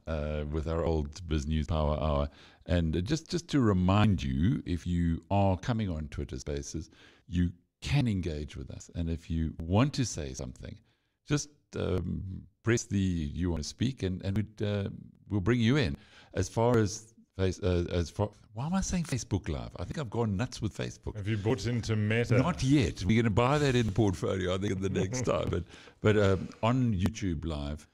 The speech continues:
Speaker 1: there is a, a live chat box down the side. So,
Speaker 2: Yes.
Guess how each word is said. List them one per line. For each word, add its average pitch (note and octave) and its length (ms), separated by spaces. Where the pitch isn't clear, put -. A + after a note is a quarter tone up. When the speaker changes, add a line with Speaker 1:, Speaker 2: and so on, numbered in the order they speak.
Speaker 1:
there F#2+ 180
is G#2 320
a, E2+ 340
a D#2 60
live F2+ 320
chat - 240
box - 300
down D2+ 260
the D2+ 60
side. C#2+ 340
So, - 180
Speaker 2:
Yes. D2+ 280